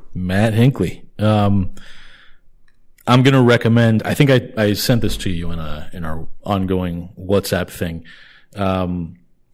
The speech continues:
it is, I had never heard of these people. Apparently they're a thing because they get a lot of views on YouTube, but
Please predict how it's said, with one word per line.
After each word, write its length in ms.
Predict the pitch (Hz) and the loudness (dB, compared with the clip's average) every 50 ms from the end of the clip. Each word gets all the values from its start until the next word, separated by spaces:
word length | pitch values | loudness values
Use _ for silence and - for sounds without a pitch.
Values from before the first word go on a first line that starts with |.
| - - - _ _ | -20 -20 -20 _ _
it 160 | - 113 113 | -2 0 2
is, 920 | 113 113 110 110 107 107 107 104 104 104 101 101 98 98 98 98 - - - - | 2 2 2 2 2 2 2 2 2 2 0 0 -2 -4 -4 -6 -6 -8 -10 -10
I 60 | - - | -6 -4
had 140 | 107 104 | -2 0
never 240 | 107 113 120 123 123 | 2 2 2 2 4
heard 160 | 107 117 113 | 2 2 2
of 80 | 110 101 | 2 0
these 160 | 107 107 98 | 0 -2 0
people. 380 | - - 110 98 95 110 107 87 | 0 0 -2 0 0 -2 -2 -2
Apparently 560 | 98 95 - - 113 110 113 117 107 113 113 | -4 -2 0 0 2 2 0 0 0 0 -2
they're 380 | 107 101 104 98 98 95 98 98 | 0 0 0 0 2 0 0 -2
a 120 | - 95 | -4 -8
thing 360 | - - - 117 113 127 151 160 | -8 -2 0 0 2 2 2 2
because 260 | 123 90 92 90 85 | 0 0 -2 -4 -6
they 160 | 90 92 87 | -6 -6 -6
get 160 | 85 90 104 95 | -4 -4 -4 -2
a 40 | |
lot 320 | 90 87 90 87 92 104 107 | -2 -4 -4 -4 -2 0 0
of 80 | 107 95 | 0 0
views 200 | 104 107 107 98 | 0 0 0 0
on 100 | 104 95 | -2 -2
YouTube, 440 | 95 98 104 98 - 127 127 123 120 | -2 -2 -2 -2 0 0 0 0 0
but 260 | 104 92 87 - | -2 -4 -4 -6